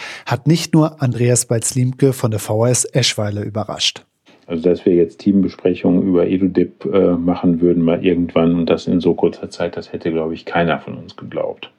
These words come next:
Speaker 1: Die V H S Cloud gibt es ja jetzt seit knapp zwei Jahren. Sie ist in dieser Zeit immer weiter gewachsen, sowohl was die Funktionen als auch die Nutzerzahlen angeht.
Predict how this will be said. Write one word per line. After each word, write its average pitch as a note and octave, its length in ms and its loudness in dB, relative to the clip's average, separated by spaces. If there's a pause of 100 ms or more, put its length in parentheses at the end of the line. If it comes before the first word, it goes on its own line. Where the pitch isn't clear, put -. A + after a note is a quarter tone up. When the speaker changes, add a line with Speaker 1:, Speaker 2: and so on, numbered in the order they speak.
(440)
Speaker 1:
Die - 40 4
V C3 220 2
H C3 60 2
S D#3 200 2
Cloud G3 360 0
gibt - 200 -4
es A2+ 120 0
ja A#2 80 2
jetzt A#2 260 2
seit A#2 220 0
knapp - 340 -4
zwei A2+ 300 0
Jahren. C3 640 2
Sie - 180 -2
ist G#2 280 -4
in C3+ 100 0
dieser A#2 240 0
Zeit A#2+ 320 0
immer C3+ 340 2 (260)
weiter A#2+ 360 2
gewachsen, B2 640 0
sowohl B2 400 2
was A#2+ 200 0
die C3 140 0
Funktionen C#3+ 880 2
als A#2 260 0
auch A2+ 200 -2
die A#2+ 100 0
Nutzerzahlen C#3 720 2
angeht. D3 440 2